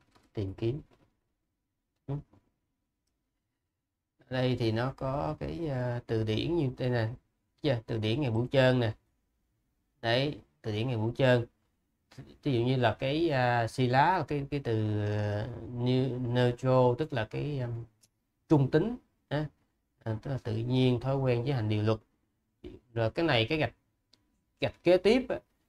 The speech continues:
thì nó là cái, um, cái từ khi nó, nó ghép, ví dụ như si lakatha thì nó là giải về đức hạnh,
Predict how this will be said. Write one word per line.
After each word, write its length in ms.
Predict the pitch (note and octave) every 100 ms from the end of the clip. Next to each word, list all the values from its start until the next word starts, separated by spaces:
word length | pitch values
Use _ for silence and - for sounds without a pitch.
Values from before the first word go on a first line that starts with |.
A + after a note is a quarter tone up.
| _ _ _
thì 120 | B2+
nó 340 | A2 A#2 D3 G#3
là 200 | F3+ A#2
cái, 400 | - C3+ E3 E3+
um, 880 | C#3 B2+ B2 A#2+ A#2 A#2 A#2 G2+
cái 140 | - -
từ 200 | B2 A2 G#2+
khi 120 | B2
nó, 160 | C#3
nó 200 | D3+ D3+
ghép, 380 | D3 E3 G#3+ -
ví 120 | F#3
dụ 140 | C#3+ A#2+
như 100 | B2+
si 540 | - - C#3 C3 B2+
lakatha 880 | B2+ D3+ D3+ D#3 - C#3 C#3 B2+ A2 _ _ _ _ _ -
thì 140 | A2+
nó 140 | A2 C#3+
là 80 |
giải 340 | A#2+ A2 G#2 C3
về 60 |
đức 160 | B2+ E3+
hạnh, 340 | A2+ G2 A2